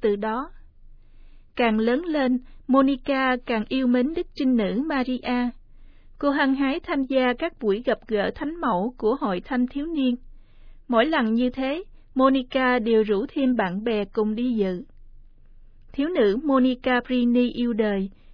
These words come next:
yêu cha mẹ, gia đình và yêu bạn bè. Cô hồn nhiên vui sống cho đến năm mười ba tuổi thì bị đau đầu. Người ta khám phá ra một cục bú trong não bộ cô gái và bác sĩ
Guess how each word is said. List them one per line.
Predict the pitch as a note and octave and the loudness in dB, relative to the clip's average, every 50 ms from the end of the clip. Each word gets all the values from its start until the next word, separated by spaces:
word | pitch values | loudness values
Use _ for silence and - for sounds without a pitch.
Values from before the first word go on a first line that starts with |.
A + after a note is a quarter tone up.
| - - | -12 -6
yêu | - C#4 C#4 B3+ B3+ | -2 -2 -2 -2 -2
cha | - C4+ C4 B3+ | -2 0 2 2
mẹ, | B3 A#3 G3+ F#3 F3 F#3+ G#3+ - - - - | 2 2 0 0 -2 -4 -8 -10 -16 -16 -8
gia | G3 A3 B3 B3 A#3+ | -2 0 0 2 2
đình | A3 G#3+ A3 G#3+ G3+ G3+ G3 - - - - - | 2 2 2 2 2 0 -2 -6 -14 -20 -10 -2
và | A3+ A3+ A3 - - | 0 0 0 2 0
yêu | B3+ B3+ B3+ A#3+ | -2 -2 0 0
bạn | A#3 G#3+ G3 F#3+ F#3+ G3+ | -2 -2 -2 -2 -4 -2
bè. | A3 A3 G#3 G3+ G3+ G#3+ - - - - - - - - - - - - - - - - | -2 -2 -2 -4 -4 -6 -10 -14 -20 -20 -20 -20 -20 -20 -20 -20 -20 -20 -20 -20 -20 -4
Cô | - C#4 C4+ | 2 2 4
hồn | C4+ C4+ A#3+ A#3 A3 A3 A3+ | 4 4 2 2 2 2 2
nhiên | A#3+ C4+ C4+ C4 C4 B3+ - - | 2 2 2 2 0 -2 -4 -4
vui | C4+ C4 C4 C4 | -2 0 0 0
sống | B3+ - - C4 A#3+ C4+ E4 - - - | -2 -2 -4 -4 -2 -2 -4 -8 -12 -2
cho | - C4+ B3+ | 0 2 4
đến | A#3+ C4 C#4 F4 F4+ | 4 2 2 0 -2
năm | F4 D4+ C#4 C4+ A#3+ | -2 -2 0 2 2
mười | A#3+ A3+ | 2 2
ba | A#3 C4 B3+ A#3+ B3 B3 - | 2 0 0 -2 -2 -2 -2
tuổi | A3 F#3+ F#3 F#3+ A3 D4 - - | 0 0 0 -2 -4 -6 -10 -8
thì | - C#4 A#3+ A3 | -4 -2 -2 0
bị | G#3+ G#3+ G#3 G3 | 2 0 0 0
đau | G3 A3+ A#3+ A#3 A3+ | 0 -2 -4 -2 -2
đầu. | A3 G#3+ G3+ F#3+ F#3+ F#3+ - - - - - - _ - - - - - - | -2 -2 -4 -4 -6 -8 -10 -16 -20 -20 -20 -20 _ -20 -20 -20 -20 -4 2
Người | A#3+ B3 A#3 | 4 4 4
ta | A#3 - C4+ B3+ B3+ | 6 4 4 2 2
khám | B3+ D#4 C#4 D#4 | 2 0 -2 -4
phá | D#4 - D#4+ D#4 F4+ G4 F4 | -2 -4 -6 -4 -4 -2 0
ra | D4+ C#4 C4+ C4 B3+ | 2 2 4 4 4
một | A#3+ A3 F#3+ - - | 4 2 2 -2 -2
cục | - G3+ F#3+ - - | -4 -4 -4 -2 -4
bú | A3+ B3+ C4+ E4 F4+ - | -4 -2 -2 -2 -4 -2
trong | E4 C#4 C4 C4 A#3+ | -2 0 2 2 2
não | A3 G#3 G#3 - - | 0 0 -2 -2 0
bộ | G#3 G3+ G3 F3+ F#3+ - | 0 0 2 0 -4 -2
cô | - C4+ C#4 C4 | 0 0 0 0
gái | B3+ B3+ B3 B3 C4 C#4+ E4+ - - - - - - - | 0 0 0 0 -2 -4 -6 -10 -14 -20 -20 -20 -20 -6
và | C4 A#3+ A#3+ A#3 A3+ G#3+ G#3+ | 0 2 4 6 6 4 4
bác | - D4 E4+ - | 2 0 -4 -4
sĩ | - - G3 F#3 | 0 0 0 0